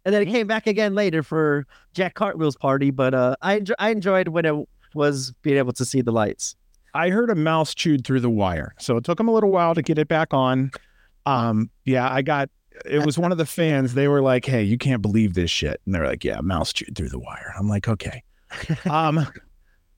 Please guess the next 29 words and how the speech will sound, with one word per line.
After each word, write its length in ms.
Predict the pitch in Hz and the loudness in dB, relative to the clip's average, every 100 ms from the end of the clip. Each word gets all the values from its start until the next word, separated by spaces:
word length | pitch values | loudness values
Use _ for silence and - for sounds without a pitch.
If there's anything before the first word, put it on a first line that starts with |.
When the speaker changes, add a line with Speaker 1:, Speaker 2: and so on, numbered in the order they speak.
| _ _ | _ _
Speaker 2:
this 260 | 143 165 180 | -2 -2 0
was 140 | 175 | 0
a 40 | 151 | 0
great 280 | 165 165 - | 0 -2 0
point, 260 | 180 175 | 0 2
though, 200 | 185 175 | 2 2
something 420 | - 151 131 156 | 2 -2 0 0
that 80 | 151 | 2
we 140 | 131 143 | 0 0
did 200 | 208 190 | 0 0
talk 240 | 135 120 | -2 -2
about 220 | 117 110 | 0 0
with 120 | 110 - | 0 -2
T 160 | 127 | 0
N 100 | 117 | 0
T. 300 | - 117 98 - | 0 0 0 0
It 280 | 160 208 196 | 0 0 0
is 340 | 165 190 - | 0 2 0
time 280 | 175 180 208 | 0 2 2
to 80 | 160 | 2
upgrade 560 | 139 226 - 165 127 | 0 -2 0 2 2
some 200 | - 117 | 0 -2
shit 380 | 98 - 107 - | 0 2 0 0
because 460 | 127 113 147 110 - - | -2 0 0 0 -2 -2
every 440 | 170 147 127 113 | -2 0 0 0
little 380 | 110 135 127 117 | 2 2 2 -2
thing 380 | - 143 127 120 | -4 -2 2 2
that 180 | 110 - | 0 -2
they're 180 | 107 | -4